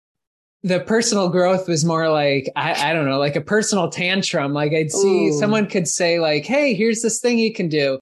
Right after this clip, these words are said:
Speaker 1: And what would occur for me is, "Oh, I'm not doing that. There must, you know, there must be something wrong with me, or I'm falling
Speaker 2: Mm-hmm.
Speaker 1: short." And so there was a particular moment, right, in the,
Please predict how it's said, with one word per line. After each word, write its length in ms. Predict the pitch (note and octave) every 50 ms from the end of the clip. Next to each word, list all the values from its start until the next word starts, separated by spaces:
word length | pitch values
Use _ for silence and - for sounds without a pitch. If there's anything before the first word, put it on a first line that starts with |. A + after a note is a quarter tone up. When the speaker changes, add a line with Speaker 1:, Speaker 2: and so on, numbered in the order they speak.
| _ _ _ _ _
Speaker 1:
And 140 | - G3+ F#3+
what 100 | G#3 G#3+ G#3+
would 120 | G#3 G3
occur 320 | F3+ F#3+ - G#3+ G#3+ A3
for 160 | G#3+ - G3 F#3
me 160 | F#3 F#3 F3
is, 160 | D#3+ D3+ - - -
"Oh, 140 | F3 E3
I'm 220 | D#3 D3 D3+ D#3 E3+
not 220 | D3+ B2 G#2+ -
doing 380 | A#2 A#2+ A2 G#2 G2+ G2+ G#2 G#2
that. 340 | G#2+ G2+ G2+ A2+ C3 - -
There 140 | D#3 D#3
must, 200 | D#3 E3 E3+ F3+ E3+
you 80 | F#3 F3+
know, 80 | F3
there 160 | F3 F3+ F3 E3+
must 180 | F3+ F3 -
be 100 | - F#3
something 360 | F3+ - G3+ F#3+ F#3 - G3+
wrong 260 | G3+ G#3+ A3+ A3+ A3 G#3
with 100 | F3+ D#3
me, 140 | D3 C3+
or 80 | C3 B2+
I'm 100 | B2+ B2+ C3+
falling 380 | - F3 E3 E3 D#3+ D#3+ D#3
Speaker 2:
Mm-hmm. 120 | D#3+ C#3+ D#3+
Speaker 1:
short." 480 | D#3+ G#3 F#3+ F3 D3+ B2+ A#2+ D3 C#3+ C#3 C3+ C3 D3+ D3+ C#3+ C#3+ - _ -
And 280 | F#3+ F#3 F#3+ F#3+ F#3
so 300 | F#3 - - G3 F#3 F#3
there 160 | F3+ F#3 F#3
was 160 | F3+ F3+ E3 F3+
a 60 | E3+
particular 640 | - F3+ F3 E3+ - A#3 A3 A3+ G#3 F#3+ F3 E3 E3
moment, 720 | E3 E3 E3+ F#3+ G#3+ A#3 A3 G3 D#3 C3+ C3 C3+ B2+ - _ _ _ _ _ -
right, 460 | D3+ D3+ D3 D3 D3+ D#3 D#3 D3 D3+ - _ _ _ -
in 280 | - F3+ F#3+ G3+ G3+ G#3
the, 320 | G3+ G3+ F#3+ F#3 E3+ -